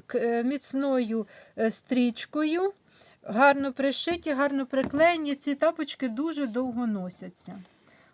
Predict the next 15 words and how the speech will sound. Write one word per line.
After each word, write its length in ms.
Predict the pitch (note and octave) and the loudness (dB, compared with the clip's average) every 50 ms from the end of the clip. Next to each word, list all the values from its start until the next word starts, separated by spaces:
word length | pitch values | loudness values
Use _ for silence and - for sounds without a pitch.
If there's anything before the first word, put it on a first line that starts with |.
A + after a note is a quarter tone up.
| _ - | _ -6
Ось 220 | C4+ D4+ D#4 B3+ - | -4 -4 -4 -4 -6
дивіться, 420 | A#3+ A#3+ B3 B3+ B3 - - A#3 | -6 -4 -4 -4 -4 -4 -2 -2
ось 100 | A#3 A#3 | -2 -2
такі 360 | - - A3+ G#3+ - - G#3 | -4 -6 -8 -8 -6 -4 -4
розміри, 680 | G#3+ C4 D#4 F4 F#4+ F#4+ F#4 E4+ D#4+ D#4+ D4 D4+ D4 C#4 | -2 0 -2 -2 -2 -4 -4 -4 -4 -2 0 0 -2 -2
жіночі 460 | A#3+ C#4 C#4 C#4 C#4 C4+ C4 - B3+ | -2 0 0 0 0 -2 -2 -4 -6
тапочки, 600 | - - D4 E4 E4+ - E4+ D#4+ - - - C#4 | -4 0 0 0 0 -2 -6 -8 -8 -6 -4 -2
розміри 500 | C4+ C#4+ D#4+ E4 D4+ D4+ D4+ D4 C#4+ C#4 | -2 -2 -2 -4 -4 -4 -4 -4 -4 -4
з 40 | C#4+ | -6
тридцять 480 | - C4+ C#4+ D4 C#4+ - - C4 B3 - | -4 -6 -4 -4 -4 -4 -4 -4 -4 -4
шостого 600 | - - D4+ E4+ F4 F4 - - D#4 C#4+ D4 C#4 | -6 -6 -4 -4 -4 -6 -6 -6 -6 -4 -6 -6
по 220 | - C#4+ D#4 D#4 | -4 -4 -4 -4
сорок 380 | - - B3+ B3+ C4 C4 B3+ - | -4 -4 -4 -4 -4 -4 -6 -6
перший 480 | - - A#3 A#3+ A#3 - - - A3+ G#3+ | -2 0 0 0 0 -2 -10 -10 -10 -8
розмір. 440 | F#3+ F3+ E3+ E3 - E3+ E3 F3+ | -8 -10 -10 -12 -14 -16 -18 -18